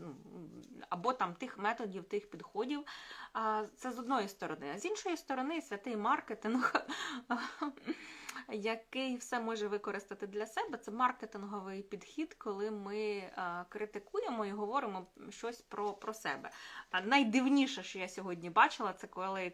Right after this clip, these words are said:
криптоінвестор, а, і щось пов'язане з цим, він критикував цифрових психологів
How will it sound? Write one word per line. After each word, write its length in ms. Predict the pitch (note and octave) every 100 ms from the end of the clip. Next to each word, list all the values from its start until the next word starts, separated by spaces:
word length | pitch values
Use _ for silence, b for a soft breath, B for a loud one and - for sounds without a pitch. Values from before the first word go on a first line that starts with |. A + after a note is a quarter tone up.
| -
криптоінвестор, 1500 | G#3 A3+ A3 - - F#3+ F#3 F3+ F#3+ G3 - F3+ E3+ E3+ E3+ B B B B -
а, 280 | F#3 F3 -
і 140 | A3 G3+
щось 320 | - F#3+ -
пов'язане 580 | F#3+ F3+ E3 E3+ F3 F#3
з 80 |
цим, 280 | - D#4+ G4+
він 120 | A3
критикував 640 | G3+ G3+ G3 G#3 G3+ A#3+ B3+
цифрових 540 | G#3+ - G3 G3 -
психологів 880 | - - A3 - G3 C4 D4 C#4+